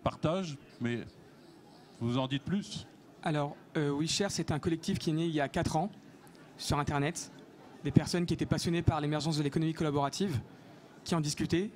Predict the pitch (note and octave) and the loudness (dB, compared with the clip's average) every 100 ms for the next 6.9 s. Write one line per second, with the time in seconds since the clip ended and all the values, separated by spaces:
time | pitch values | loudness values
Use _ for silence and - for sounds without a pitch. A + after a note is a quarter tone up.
0 | - - C3+ - - D3+ C3 D#3 C#3 D3 | -8 -4 -2 0 0 0 2 0 0 -2
1 | D#3+ C#3 D#3 D#3 C#3+ C3+ A2+ D3 D3+ C#3 | 0 2 0 0 -2 0 0 0 0 -2
2 | D3 - F#3 - - - - - - - | -2 0 0 -2 -14 -20 -20 -20 -20 -20
3 | - G3 E3 G3 E3+ - F#3+ - F#3 D#3+ | -6 -4 0 0 0 0 0 0 0 0
4 | - C3 - - - - - - - - | 0 -2 -4 -14 -20 -20 -20 -20 -20 -20
5 | - - - - D3 C#3+ - D#3+ D3+ E3+ | -20 -20 -10 -2 0 2 2 2 2 0
6 | F3+ D3+ D#3 F3 E3+ E3+ D3 D3 | 2 2 2 2 2 0 0 0